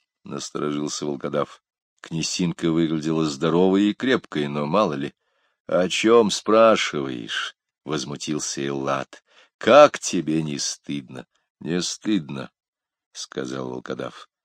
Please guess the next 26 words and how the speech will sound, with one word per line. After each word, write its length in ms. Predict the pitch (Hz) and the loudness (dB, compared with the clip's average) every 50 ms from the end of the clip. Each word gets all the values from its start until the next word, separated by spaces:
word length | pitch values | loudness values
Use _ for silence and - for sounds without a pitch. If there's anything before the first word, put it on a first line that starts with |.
| _ _ _ - | _ _ _ -12
«Если 580 | - - 78 90 92 87 82 - - 80 82 | -8 -2 2 4 4 4 2 -2 -2 -2 -2
госпожа 580 | 76 76 82 76 - - 87 82 80 90 90 90 | 0 0 -2 -2 -2 -2 0 2 4 4 4 4
больна, 560 | 80 85 85 85 82 80 82 90 107 113 104 | 4 2 2 2 2 2 2 4 6 6 6
я 240 | 82 71 69 67 67 | 6 4 0 -4 -4
должен 520 | 62 60 - 87 92 85 69 69 65 65 | -6 -2 0 0 0 0 -2 -4 -4 -4
это 300 | 73 85 - - - 65 | -4 -4 -4 -4 -6 -8
знать. 560 | 62 60 58 64 64 65 62 - - - - _ - | -8 -8 -8 -8 -8 -8 -8 -8 -10 -14 -14 _ -16
Я 240 | - - - - 104 | -8 -4 0 0 2
её 380 | 85 73 69 67 67 65 64 | 2 0 -2 -4 -4 -6 -8
охраняю». 600 | 62 - - - 64 62 62 62 62 - - - _ _ _ _ _ _ _ _ _ _ _ _ _ _ _ _ _ _ _ _ _ _ - - - _ _ _ _ | -10 -10 -10 -10 -10 -8 -8 -8 -8 -8 -10 -12 _ _ _ _ _ _ _ _ _ _ _ _ _ _ _ _ _ _ _ _ _ _ -20 -20 -20 _ _ _ _
«Госпожа 720 | - 113 123 127 - - - 143 143 139 135 170 180 185 | 0 2 2 2 2 4 6 6 6 8 10 10 10 10
пребывает 720 | 170 - 160 160 156 147 156 151 156 170 170 165 165 156 131 | 10 8 8 8 8 8 8 8 8 10 10 10 8 6 4
в 140 | 123 113 117 | 2 2 6
добром 500 | 147 165 165 160 143 143 143 135 131 120 | 8 10 10 10 10 8 6 6 4 2
здравии, 720 | 104 95 101 117 139 151 151 131 107 92 82 73 67 - _ _ _ _ - - - | 0 0 2 6 8 8 8 8 6 4 2 2 -2 -6 _ _ _ _ -20 -10 0
и 120 | - 123 147 | 4 4 6
да 160 | 135 156 160 | 8 6 6
сохранит 680 | 151 - 165 160 - - 156 160 156 151 170 185 - - | 6 6 4 4 6 6 6 6 8 6 4 4 6 8
её 240 | 156 156 160 160 156 | 8 10 10 10 10
лунное 640 | 143 156 175 175 165 156 156 151 151 147 139 135 | 8 8 8 6 4 4 4 6 6 6 6 6
небо, 500 | 127 113 117 135 151 143 120 104 90 - _ - | 6 6 6 6 6 6 6 4 4 2 _ -2
таково 500 | - 98 90 - 92 85 85 90 110 117 | 0 0 0 2 2 4 6 8 8 8
ещё 400 | 107 95 82 - - - 78 71 | 6 6 4 0 -2 -2 -2 -2
девяносто 1040 | 67 71 80 80 78 76 76 76 80 95 135 175 180 165 - - - - 113 123 | 0 0 0 2 2 0 -2 2 6 8 8 10 8 8 4 -2 -6 -6 -4 -4
девять 600 | 117 90 71 76 82 90 92 82 78 76 _ - - | -4 -2 0 2 2 4 4 2 2 -2 _ -8 -8
лет», 500 | 85 76 78 82 82 - - - - | -6 -2 0 0 -2 -2 -4 -16 -20